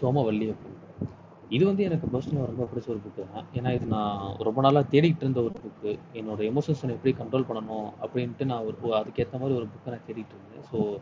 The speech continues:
அதுக்கு எனக்கு கிடைச்ச ஒரு நல்ல புக்கு தான் வந்து இட்லியாக இருங்கள் அப்படிங்கிறது. So, இதுல சோமவல்லி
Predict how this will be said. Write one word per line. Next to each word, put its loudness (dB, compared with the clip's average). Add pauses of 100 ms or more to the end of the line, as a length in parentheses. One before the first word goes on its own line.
(880)
அதுக்கு 2
எனக்கு 2
கிடைச்ச 2
ஒரு 4
நல்ல 4
புக்கு 0
தான் -2
வந்து 0 (360)
இட்லியாக 2
இருங்கள் 0
அப்படிங்கிறது. -6 (1600)
So, 2
இதுல 6
சோமவல்லி 4